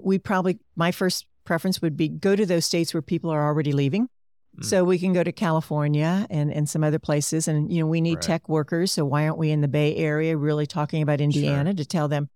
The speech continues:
Speaker 1: "Come live here. You'll, you'll enjoy life here, but you're gonna find your job here as well."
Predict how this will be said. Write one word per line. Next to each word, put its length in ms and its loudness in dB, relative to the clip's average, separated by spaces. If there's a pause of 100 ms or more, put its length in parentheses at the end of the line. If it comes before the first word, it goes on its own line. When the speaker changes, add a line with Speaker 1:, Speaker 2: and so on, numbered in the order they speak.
(300)
Speaker 1:
"Come 220 0
live 200 0
here. 180 0
You'll, 380 -4
you'll 180 -4
enjoy 320 2
life 260 0
here, 200 0
but 160 -2
you're 140 -4
gonna 140 0
find 220 0
your 80 2
job 300 0
here 180 0
as 160 -2
well." 340 0